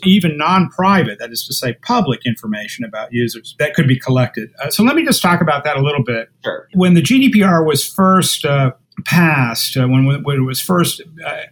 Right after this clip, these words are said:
Speaker 1: was passed and began to be implemented in the European Union, a lot of American tech company leaders were quite, uh, skeptical.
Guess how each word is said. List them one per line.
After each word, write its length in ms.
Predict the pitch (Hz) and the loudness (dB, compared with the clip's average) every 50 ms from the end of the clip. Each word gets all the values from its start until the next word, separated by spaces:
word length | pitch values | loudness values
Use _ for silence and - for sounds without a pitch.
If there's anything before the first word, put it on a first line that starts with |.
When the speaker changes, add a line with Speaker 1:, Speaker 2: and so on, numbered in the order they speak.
| _ | _
Speaker 1:
was 120 | - 127 - | -4 -4 -4
passed 400 | - 156 151 143 143 135 - - | -2 -2 0 0 0 0 0 0
and 60 | 131 | 0
began 320 | 120 117 123 135 139 147 | 0 0 0 0 0 0
to 60 | 139 120 | 0 0
be 160 | 127 123 - | -2 -2 0
implemented 560 | 131 139 135 - 139 127 120 117 117 113 113 | 0 0 0 0 0 0 0 0 -4 -6 -8
in 120 | 113 113 113 | -8 -8 -8
the 60 | 113 | -6
European 460 | 120 127 127 127 - - 127 117 117 | -6 -4 -6 -4 -2 0 0 2 4
Union, 480 | 120 123 135 135 135 120 110 107 104 - _ _ _ - - - - - - _ _ - | 4 4 4 4 2 2 0 -4 -8 -14 _ _ _ -20 -20 -20 -20 -20 -20 _ _ -2
a 120 | 135 135 131 | 0 2 4
lot 500 | 127 131 143 156 180 196 185 185 185 - 170 | 4 4 4 4 4 4 2 2 0 -2 -6
of 340 | 147 143 139 139 135 127 117 - | -4 -2 0 2 2 0 0 0
American 640 | 131 127 131 135 143 151 160 160 151 - 135 131 123 | 2 2 2 2 2 2 0 0 0 0 0 0 0
tech 280 | 127 - 143 156 147 - | 0 -2 -4 -6 -6 -6
company 420 | - 156 139 131 - 135 131 120 117 | -6 -6 -6 -4 -2 -2 -2 -2 -2
leaders 540 | 120 143 196 262 262 190 156 - - - - | -2 0 0 0 0 0 -2 -2 -6 -6 -4
were 160 | 131 123 123 | -4 -4 -4
quite, 440 | - - 143 135 131 127 127 127 - _ - | -4 -4 -2 0 0 0 -2 -4 -6 _ -12
uh, 160 | 117 117 117 | -12 -10 -8
skeptical. 640 | - - - - 160 147 - - 131 - - - - | -8 -6 -2 -2 -2 -2 -2 -2 -4 -4 -6 -12 -16